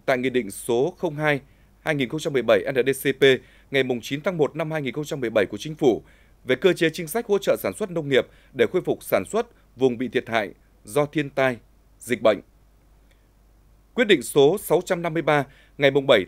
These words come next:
tháng năm năm hai nghìn không trăm mười hai của Ủy ban Nhân dân tỉnh về việc quy định mức hỗ trợ phòng chống dịch bệnh gia súc, gia cầm trên địa bàn tỉnh Hưng Yên. Hướng dẫn số sáu mươi tư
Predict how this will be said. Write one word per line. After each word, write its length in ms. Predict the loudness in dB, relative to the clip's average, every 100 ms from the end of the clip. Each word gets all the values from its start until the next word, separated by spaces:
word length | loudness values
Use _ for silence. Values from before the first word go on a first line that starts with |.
| -6
tháng 200 | -10 -4
năm 220 | -4 -4 -6
năm 220 | -4 -4
hai 100 | -4
nghìn 120 | -6
không 100 | -6
trăm 140 | -6 -6
mười 120 | -2
hai 260 | 0 0 -2 _ _
của 100 | 2
Ủy 100 | 2
ban 160 | 2 -4
Nhân 100 | -2
dân 200 | -2 -2
tỉnh 220 | 0 0
về 120 | 0
việc 280 | -2 -4 -4
quy 120 | -4
định 220 | -2 -2 -4
mức 100 | -6
hỗ 240 | -6 -6 -4
trợ 260 | 0 0 0
phòng 220 | -4 -4 -2
chống 260 | -4 -4 -8
dịch 160 | -10 -2
bệnh 160 | -2 -2
gia 120 | -6
súc, 280 | -4 -6 -6
gia 160 | -8
cầm 260 | 2 2 2 -8 _ _ _ -2
trên 280 | 0 0
địa 140 | -2 -2
bàn 260 | -2 -4 -8 _
tỉnh 140 | -8 -6
Hưng 140 | -2
Yên. 200 | 2 2 0 _ _ _ _ _ _
Hướng 220 | 2 4
dẫn 180 | 0 0
số 160 | -6
sáu 160 | -4 -4
mươi 120 | -6 -2
tư 220 | -2